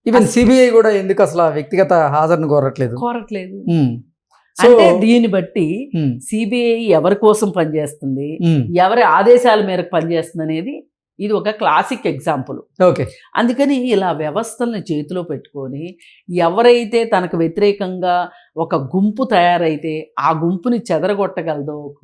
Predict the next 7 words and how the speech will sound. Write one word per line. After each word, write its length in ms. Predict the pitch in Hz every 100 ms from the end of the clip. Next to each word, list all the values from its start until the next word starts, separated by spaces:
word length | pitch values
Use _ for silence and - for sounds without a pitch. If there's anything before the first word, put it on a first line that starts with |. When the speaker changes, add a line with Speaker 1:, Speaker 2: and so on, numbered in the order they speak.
| 156
Speaker 1:
ఉమ్. 240 | 143 107 156
Speaker 2:
చెదరగొట్టాలని 760 | 165 202 202 202 202 190 180 - _ _
మోడీ 280 | 180 208 220
అనుకుంటున్నాడో 880 | 175 175 196 165 160 151 143 143 143 _ -
అదే 180 | 269 302
అతని 260 | 208 170
వ్యూహం. 360 | 139 131 -